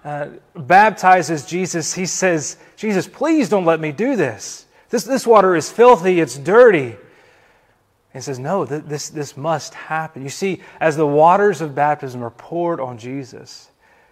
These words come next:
it is, it is all those terrible uh, lies that we've harbored about ourselves, the anger that, that we've had toward other people, the selfishness that, that, that we've sort of held within is washed over him.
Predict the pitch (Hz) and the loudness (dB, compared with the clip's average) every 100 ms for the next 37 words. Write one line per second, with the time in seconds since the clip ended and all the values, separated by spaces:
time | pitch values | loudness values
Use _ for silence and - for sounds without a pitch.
0 | _ _ 147 147 - 147 135 139 135 165 | _ _ -6 -6 -6 -8 -8 -8 -6 -2
1 | 190 196 156 151 135 - - 160 170 156 | 0 -2 -4 -8 -10 -12 -12 -8 -8 -8
2 | 151 147 127 - _ _ 127 120 _ _ | -6 -8 -10 -18 _ _ -18 -18 _ _
3 | 131 135 165 190 196 165 151 139 127 - | -4 0 2 2 2 -2 -8 -12 -12 -6
4 | 165 175 170 147 143 139 127 - 143 131 | -4 -2 -4 -4 -2 -4 -6 -8 -6 -6
5 | 117 135 147 202 233 180 139 147 156 151 | -10 -10 -6 -4 -2 -2 -2 -6 -8 -8
6 | 151 120 165 185 180 170 170 160 139 180 | -8 -6 -2 0 0 -4 -4 -4 -6 -12
7 | 156 139 - - 214 202 156 147 131 151 | -10 -12 -8 -2 0 -2 -8 -12 -12 -14
8 | 143 - - - 170 175 175 175 - 202 | -16 -20 -20 -12 -8 -6 -6 -8 -4 -4
9 | 175 - - _ - - 226 226 190 160 | -4 -8 -20 _ -12 0 4 4 2 -2
10 | - 196 196 143 120 - _ _ _ _ | -4 -6 -4 -6 -10 -18 _ _ _ _
11 | _ - 143 139 170 165 - - 170 170 | _ -10 -4 6 6 6 2 -4 0 0
12 | 139 120 - 175 131 | -2 -6 -6 -6 -6